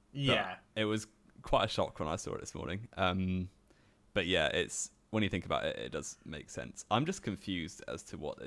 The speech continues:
Speaker 1: what Aston Martin do next, because there's no obvious, like, we often see
Speaker 2: I mean
Speaker 1: drivers kinda get forced out for other drivers coming in, but there's, there's no real candidate.
Speaker 2: Th-, there is one obvious candidate, but we'll discuss
Speaker 1: Yeah.
Speaker 2: that in just a moment. I'll be honest,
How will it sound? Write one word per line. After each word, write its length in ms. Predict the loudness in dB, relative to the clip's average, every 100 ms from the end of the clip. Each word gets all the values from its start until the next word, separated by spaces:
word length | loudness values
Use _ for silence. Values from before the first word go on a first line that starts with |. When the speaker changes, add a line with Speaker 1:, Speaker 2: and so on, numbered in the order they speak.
| -12 -6
Speaker 1:
what 160 | -4
Aston 240 | -4 -6 -4
Martin 200 | -2 -2
do 120 | -4
next, 380 | -4 -8 -14 -12
because 260 | -6 -4
there's 180 | -2 -2
no 280 | 0 0 -2 -10 -20 _ _ _ _ -2
obvious, 680 | -2 0 0 0 -4 -4
like, 260 | 2 2 2
we 180 | 0 2
often 300 | 0 -2 -2
see 180 | 0 0
Speaker 2:
I 60 |
mean 80 | 0
Speaker 1:
drivers 540 | 6 8 8 4 0
kinda 220 | -2 0 2
get 140 | 0
forced 380 | 0 -2 0 2
out 240 | 2 2
for 140 | 0 -2 0
other 220 | 0 0 2
drivers 340 | 0 0 -2
coming 240 | -4 -4
in, 160 | -4 -4
but 140 | -8
there's, 200 | -8 -10
there's 340 | -6 -8 -8 -12
no 180 | -6 -4
real 180 | -4 -6
candidate. 420 | -6 -6 -6 -8
Speaker 2:
Th-, 280 | -8 -10 2
there 180 | 4 4
is 160 | 2 2
one 220 | 4 6
obvious 400 | 4 0 -4 -4
candidate, 500 | -4 -4 -4 -8 -4
but 140 | -4
we'll 80 | -2
discuss 380 | -2 2 2 4
Speaker 1:
Yeah. 80 | 2
Speaker 2:
that 120 | 2
in 140 | -4
just 300 | -4 -4 -2
a 40 | -2
moment. 400 | 2 2 0 4
I'll 160 | 8 8
be 160 | 8
honest, 560 | 6 6 0 -6 -8 -10